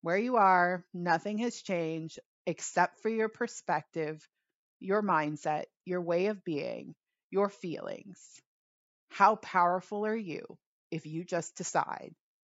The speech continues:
right now for twenty twenty-three, life gets to be easy, life gets to be wonderful, and life gets to be amazing. Yes? Yes.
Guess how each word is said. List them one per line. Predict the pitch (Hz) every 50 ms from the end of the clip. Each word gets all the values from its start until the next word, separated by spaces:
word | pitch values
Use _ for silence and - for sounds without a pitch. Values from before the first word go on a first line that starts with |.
| _ _ -
right | 151 156 151 156 196 - -
now | 202 160 127 - - 156 - _ _ _ _ _ _ _ _ _
for | - 170
twenty | - - - 156 156 165 175
twenty-three, | 175 - 196 196 208 202 - - - - - _ _ _ _ _ _ _ _ _ _ _ _ _ _ -
life | 160 170 156 139 139 -
gets | - 165 151 -
to | - 170
be | 151 185 - _
easy, | - 190 190 190 190 214 208 196 202 196 190 _ _ _ _ _ _ _ _ -
life | 151 151 147 156 -
gets | - 160 143 - -
to | 151
be | 151 151
wonderful, | 147 147 151 151 156 156 - - 165 156 147 147 147 _ _ _ _ _ _ -
and | 165 156 151
life | 156 156 156 147 -
gets | - 147 135 - -
to | 143
be | 147 139 -
amazing. | - 80 - - - - - - - 156 160 _ _ _ _ _ _ _ _ _ _ _ _ _ _ _ _ _
Yes? | - 165 156 160 180 226 - - - - - - _ _ _ _ _ _ _ _ _ _
Yes. | - 156 151 160 190 202 160 - - - - -